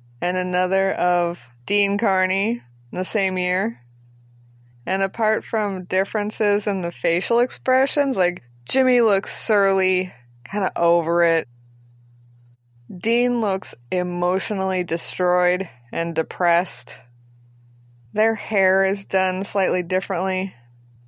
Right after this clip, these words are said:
but other than that, yeah, right? It's kind of uncanny. He's like my brother from another mother or something.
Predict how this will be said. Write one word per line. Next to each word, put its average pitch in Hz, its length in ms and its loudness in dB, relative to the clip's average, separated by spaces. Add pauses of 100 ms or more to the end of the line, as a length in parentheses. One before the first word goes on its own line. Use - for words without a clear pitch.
(160)
but 180 340 2 (160)
other 202 320 2
than 214 200 -2
that, 202 400 -2 (2000)
yeah, 175 400 0 (800)
right? 165 360 -4 (920)
It's - 120 -20
kind 220 300 -2
of 208 80 -2
uncanny. 180 840 -4 (1400)
He's 190 240 -4
like 196 180 0
my 196 180 0
brother 185 380 2
from 180 260 -4
another 180 340 0
mother 185 340 0
or 151 80 0
something. 151 540 -6